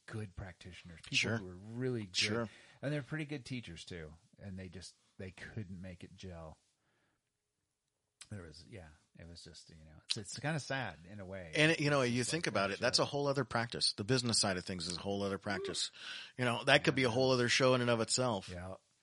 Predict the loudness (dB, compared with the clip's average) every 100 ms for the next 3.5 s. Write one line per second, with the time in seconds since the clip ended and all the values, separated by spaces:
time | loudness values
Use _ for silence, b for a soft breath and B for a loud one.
0 | -16 -12 -10 -12 -14 -14 -12 -12 -14 -16
1 | -14 -14 -12 -14 -14 -18 _ _ _ -8
2 | -6 -8 -12 -16 -20 -20 _ 0 2 2
3 | -2 -6 -8 -8 -8